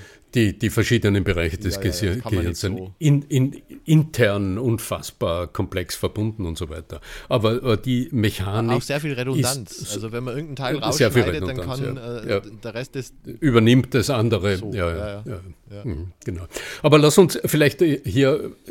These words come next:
Speaker 1: weil im Grunde das, wora-, wo ich jetzt hinspreche, ist ja auch nur ein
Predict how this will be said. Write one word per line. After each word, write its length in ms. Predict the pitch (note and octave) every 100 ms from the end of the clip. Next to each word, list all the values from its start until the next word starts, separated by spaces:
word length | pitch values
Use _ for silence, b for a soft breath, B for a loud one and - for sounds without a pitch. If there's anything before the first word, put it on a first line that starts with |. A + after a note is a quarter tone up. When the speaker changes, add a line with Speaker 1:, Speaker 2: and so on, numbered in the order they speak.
| - - -
Speaker 1:
weil 240 | - B2 C3
im 160 | E3+
Grunde 360 | C3 C3+ C#3 A#2+ B B
das, 220 | D3+ C3+
wora-, 280 | B2+ A2 C3+
wo 380 | C#3+ A2 A2+ B2+ -
ich 220 | E3 -
jetzt 240 | G#2+ G2 -
hinspreche, 1120 | C3+ D#3+ C#3 F2 - - F#2+ B2+ - F#2 C#2+ - B B
ist 200 | - C3
ja 160 | B2+ A2
auch 220 | B2 A2+
nur 260 | B2+ A#2 - _
ein 720 | A#2 A2+ C#3 C#3 C#3 A#2 F#2